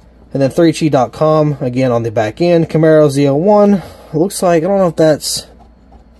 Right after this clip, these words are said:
I can't tell if that's like a bubbling in the, yeah, it looks like a bubbling in the, uh, uh, clear coat. Not a big deal. Uh, Lacuma there, got the number eight.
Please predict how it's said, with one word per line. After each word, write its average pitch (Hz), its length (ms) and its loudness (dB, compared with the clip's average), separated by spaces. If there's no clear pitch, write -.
I 151 80 -10
can't - 220 -4
tell 131 160 0
if - 80 -10
that's 127 220 -2
like 123 120 0
a 123 80 0
bubbling 139 520 0
in 135 160 0
the, 123 360 -4
yeah, 135 240 2
it - 160 -10
looks 156 180 0
like 147 80 2
a 131 80 2
bubbling 127 520 0
in 127 200 -4
the, 127 160 -2
uh, 123 260 2
uh, 120 240 -2
clear 156 180 2
coat. 139 300 0
Not 160 140 0
a 131 40 -2
big 117 160 -6
deal. 120 240 -2
Uh, 131 140 0
Lacuma 208 420 2
there, 202 200 2
got 180 160 -2
the 156 80 0
number 156 260 2
eight. 185 320 -2